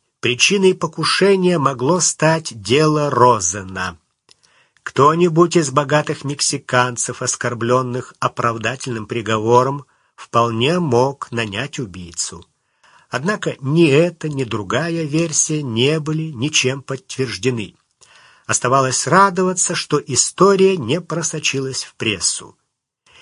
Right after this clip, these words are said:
Нетрудно было представить себе, каким лакомым кусочком могла она стать для акул пера.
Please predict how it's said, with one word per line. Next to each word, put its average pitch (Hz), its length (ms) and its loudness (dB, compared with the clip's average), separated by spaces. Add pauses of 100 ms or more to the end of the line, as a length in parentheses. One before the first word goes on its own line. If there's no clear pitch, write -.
(180)
Нетрудно 131 720 2
было 104 260 -4
представить 123 680 -4
себе, 98 440 -6 (220)
каким 113 360 -4
лакомым 160 480 -2
кусочком 147 720 -2
могла 107 500 -4
она 107 180 -6
стать 143 540 -2
для 110 300 -6
акул 127 560 -2 (100)
пера. 101 420 -4